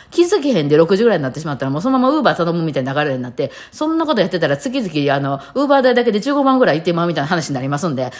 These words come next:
あの、それは困るから、まあ、買い物に行こうかなって、まあ、気づいた時はね、四時ぐらいで思うわけですよ。で、そっからまあ出かけてですね、帰ってきたらもう、あ、六時とかなってて、え、ご-、晩ご飯食べて終わったりとかしたら、ほっとして、「うん、配信しようか」みたいな。まあ、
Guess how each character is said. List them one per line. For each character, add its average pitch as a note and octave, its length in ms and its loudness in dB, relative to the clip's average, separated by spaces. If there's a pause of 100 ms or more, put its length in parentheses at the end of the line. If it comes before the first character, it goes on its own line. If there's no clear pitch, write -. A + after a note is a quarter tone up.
(120)
あ G3 100 0
の、 G3 80 0
そ G#3+ 120 -2
れ G#3+ 60 0
は G#3 120 0
困 B3+ 220 2
る B3+ 100 2
か C3+ 100 -4
ら、 C3 140 -4
ま D#3 100 0
あ、 - 40 -4
買 E3 140 0
い - 40 -2
物 D3 220 -4
に D3 100 -4
行 D3 60 -8
こ F#3+ 60 0
う - 40 0
か C3+ 100 -6
な D3+ 120 -2
っ - 20 -16
て、 C#3+ 100 -6
ま C3+ 100 -6
あ、 C3 40 -8
気 F3 100 -4
づ E3+ 140 -2
い D3 60 -6
た C3+ 100 -8
時 C#3 160 -8
は B2 100 -8
ね、 D#3 80 -8
四 D#3+ 140 0
時 D#3 80 -4
ぐ D#3 100 -2
ら C#3+ 80 -2
い B2+ 60 -6
で C#3+ 60 -2
思 F#3 180 0
う - 20 2
わ E3+ 120 2
け B2 100 -6
で - 80 -8
す - 100 -18
よ。 G2 80 -18 (1080)
で、 F#3 100 0
そ - 140 0
っ - 60 -14
か C4+ 100 4
ら A3 100 4
ま E3 100 0
あ D3+ 60 0
出 E3 80 4
か E3+ 100 -2
け E3+ 100 -2
て C#3 140 -8
で A#2+ 60 -6
す - 100 -10
ね、 B2+ 260 -6
帰 - 100 -2
っ E3+ 60 -4
て E3+ 80 -6
き D#3 60 -14
た C#3+ 100 -2
ら C3 80 -4
も B2+ 300 -6 (240)
う、 C#3 60 -8
あ、 C#3 60 -4
六 C#3 220 -4
時 C3 120 -8
と C3+ 80 -4
か C3 80 -8
な B2+ 120 -6
っ B2 40 -8
て C#3 120 -6
て、 B2 200 -8 (180)
え、 A3 140 0
ご-、 F#3 220 0
晩 E3+ 160 0
ご F3 80 2
飯 F3+ 100 -2
食 C3+ 140 -4
べ C#3 100 0
て C3 80 -2
終 D#3 100 2
わ C#3+ 100 0
っ - 40 -6
た C3+ 80 -4
り B2+ 60 -8
と C3+ 100 -8
か B2+ 80 -8
し - 20 -10
た C3 80 -6
ら、 D3+ 60 -6
ほ D#3+ 140 0
っ - 40 -4
と C#3 100 -6
し B2 60 -8
て、 - 100 -10
「う A#2+ 40 -8
ん、 C3+ 380 -6
配 F#3+ 200 -2
信 F#3 220 -4
し - 80 -4
よ F3+ 100 4
う E3+ 40 -8
か」 D#3+ 240 2
み A3+ 100 -2
た F#3+ 80 2
い F3 40 2
な。 - 60 -12 (160)
ま G#3 120 4
あ、 - 20 0